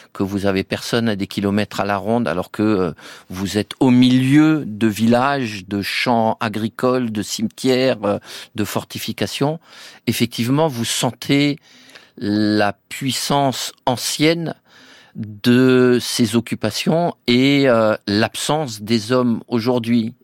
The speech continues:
avec, euh, un sentiment que ces endroits qui sont vides, en fait, sont pas vraiment vides. Il reste un souffle,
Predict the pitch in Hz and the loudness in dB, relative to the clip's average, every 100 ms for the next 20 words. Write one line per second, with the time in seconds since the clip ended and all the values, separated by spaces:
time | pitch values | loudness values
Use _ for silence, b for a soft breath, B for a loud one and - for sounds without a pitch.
0 | - 101 104 110 113 - 110 107 101 B | -6 -4 -2 -2 -4 -2 0 0 -2 B
1 | B B - 104 117 - 104 120 131 - | B B -6 -4 -2 -4 -2 0 -2 0
2 | 110 - 117 101 107 98 117 - 101 - | 0 0 -4 -2 -2 0 -2 -2 -6 -4
3 | 98 117 156 131 - B B - 110 151 | -2 0 0 -2 -6 B B -8 -4 -4
4 | - 120 135 113 113 110 110 107 98 85 | -2 -2 -2 -2 0 0 0 -2 -4 -6
5 | - B B B - 107 117 117 - - | -8 B B B -2 0 0 -4 -4 0
6 | 113 107 104 - - 139 - 90 | 2 2 0 -2 -4 -4 -2 -4